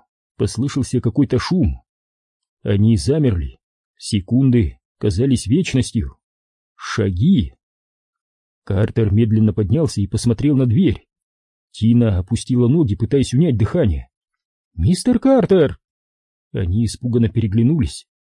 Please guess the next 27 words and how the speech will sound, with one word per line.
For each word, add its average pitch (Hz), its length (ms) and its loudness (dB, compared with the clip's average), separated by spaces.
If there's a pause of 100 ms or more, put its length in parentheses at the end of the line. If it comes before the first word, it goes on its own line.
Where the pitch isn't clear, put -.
(260)
«Мистер 226 460 2
Картер!» 185 580 2 (800)
Он 117 240 -6
узнал 135 400 -2
голос 135 400 0
ночной 120 380 -2
сиделки 156 600 -2 (340)
и 107 100 -4
подошел 120 440 -2
к 90 80 -4
двери. 123 460 0 (1040)
Ручка 104 600 -2 (280)
стала - 340 -4
медленно 123 460 0
поворачиваться, 120 800 -2 (420)
но 101 160 0
он 127 120 0
сам 131 280 0
резко 135 300 0
распахнул 117 500 0
дверь 110 340 -2 (380)
и 98 120 -2
увидел 143 340 0
стоявшую 127 580 0
в - 80 -16
коридоре 131 380 2
сиделку. 127 600 -2